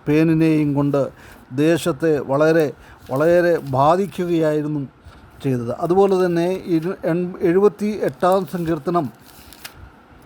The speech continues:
അതിൻ്റെ നാൽപത്തി അഞ്ചാമത്തെ വാക്യത്തിൽ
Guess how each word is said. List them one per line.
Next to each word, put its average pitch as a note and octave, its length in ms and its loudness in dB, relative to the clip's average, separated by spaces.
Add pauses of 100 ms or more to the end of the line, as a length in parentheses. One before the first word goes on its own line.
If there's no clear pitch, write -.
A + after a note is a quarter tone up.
(760)
അതിൻ്റെ F3 420 2 (260)
നാൽപത്തി E3+ 760 -2
അഞ്ചാമത്തെ F3+ 600 -2
വാക്യത്തിൽ D#3 640 -2